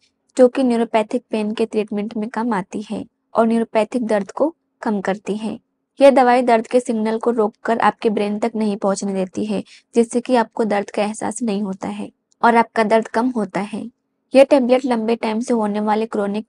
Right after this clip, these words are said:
पेन, जो कि आपको डायबिटीज की वजह से होने वाले नर्व डैमेज और स्पाइनल कॉर्ड इंजरीज की वजह से जो दर्द होता है, उसे कम करने में काम आती है। ये टेबलेट दर्द के साथ साथ होने वाले सिम्टम्स जैसे कि मूड चेंजेस, स्लीप प्रॉब्लम और कमजोरी होना,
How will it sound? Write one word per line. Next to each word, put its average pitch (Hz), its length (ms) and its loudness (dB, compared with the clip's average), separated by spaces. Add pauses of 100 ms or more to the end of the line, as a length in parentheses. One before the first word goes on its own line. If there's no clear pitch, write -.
पेन, 208 180 -2
जो 208 160 -4
कि 220 200 -2
आपको - 360 -4
डायबिटीज 202 560 -2
की 233 120 -8
वजह 202 240 -4
से 233 260 -4 (440)
होने 220 260 0
वाले 226 320 -2
नर्व 214 280 -2
डैमेज 208 560 -4
और 196 280 0 (360)
स्पाइनल 220 560 -2
कॉर्ड 214 400 0
इंजरीज 208 380 -2
की - 140 -6
वजह 202 260 -2
से 254 240 -2 (400)
जो 233 100 6
दर्द 214 280 2
होता 208 320 -4
है, 247 280 -4 (400)
उसे 254 240 2
कम 220 240 -2
करने 202 240 -2
में 226 160 -2
काम 202 260 0
आती 185 340 -6
है। 202 140 -8 (320)
ये 262 120 6
टेबलेट 254 420 4
दर्द 226 240 4
के 254 140 0
साथ 220 240 -2
साथ 233 320 -4
होने 208 220 -2
वाले 214 240 0
सिम्टम्स 226 540 -4
जैसे 214 280 0
कि 214 180 -6
मूड 214 260 -2
चेंजेस, 202 460 -4
स्लीप 214 360 -2
प्रॉब्लम 208 480 -2
और 214 120 2
कमजोरी 220 540 -2
होना, 233 380 -4